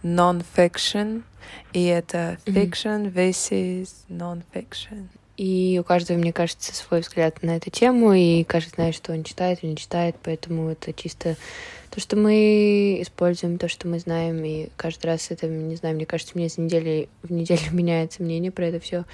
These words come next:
Speaker 2: Но с этого года, когда я начала работать, я начала по-другому относиться к литературе. Наверное, из-за того, что меньше давления, которое постоянно, <laughs> сори,
Speaker 1: Мгм.
Speaker 2: эм, на больную тему, но, м,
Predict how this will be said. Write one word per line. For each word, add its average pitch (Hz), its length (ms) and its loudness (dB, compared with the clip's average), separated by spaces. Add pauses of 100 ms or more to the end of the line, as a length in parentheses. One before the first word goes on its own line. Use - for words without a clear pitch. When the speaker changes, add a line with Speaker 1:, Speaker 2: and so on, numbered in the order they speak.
(540)
Speaker 2:
Но 165 480 0
с - 120 -6
этого 175 240 -2
года, 180 360 4
когда 170 240 -2
я 160 60 0
начала 165 260 -4
работать, 160 540 -4
я 165 120 -4
начала 165 460 -6
по-другому 160 520 -6
относиться - 680 -8
к 170 280 -6 (400)
литературе. 180 800 0 (260)
Наверное, 175 480 0
из-за 170 100 -4
того, 170 220 -2
что 170 380 -2 (600)
меньше 170 300 2
давления, 170 420 4
которое 160 360 0
постоянно, - 520 -2 (400)
<laughs> 226 520 -6
сори, 180 320 4
Speaker 1:
Мгм. 170 180 -2
Speaker 2:
эм, 180 520 -6 (260)
на 185 100 0
больную 180 300 -2
тему, 175 300 -2
но, 165 280 0 (240)
м, 170 500 0